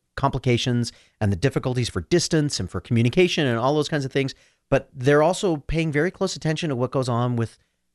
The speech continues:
the, with the bio-, biologi-, biological aspects, with the geographical aspects of a new planet and doing all this study. I, I have to admit, too, there are some moments when Elvie's talking about we, we have to protect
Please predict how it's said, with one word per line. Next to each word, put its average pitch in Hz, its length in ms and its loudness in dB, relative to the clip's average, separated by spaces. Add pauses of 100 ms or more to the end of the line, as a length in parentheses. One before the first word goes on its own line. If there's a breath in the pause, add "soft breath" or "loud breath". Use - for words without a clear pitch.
the, 110 560 0
with 107 240 -4
the 101 80 -2
bio-, 104 420 2
biologi-, 123 760 0
biological 123 640 0
aspects, 123 500 -4
with - 200 -12
the 90 240 -4 (320)
geographical 139 560 0
aspects 120 420 -4
of 82 80 -12
a 87 60 -4
new 147 240 2
planet 143 520 0
and 85 180 -8
doing 160 220 0
all 147 120 2
this 127 100 -2
study. 131 300 -4 (320 loud breath)
I, 170 160 0
I - 140 -2
have 247 220 0
to 269 120 2
admit, 156 260 -2
too, 117 520 0 (1200)
there 170 280 2
are 185 60 4
some 160 220 2
moments 175 340 2
when 135 240 0
Elvie's 147 340 -2
talking 135 360 -2
about 113 320 2
we, 120 300 -2
we 120 200 -6
have 127 280 -2
to 107 80 -6
protect - 800 -4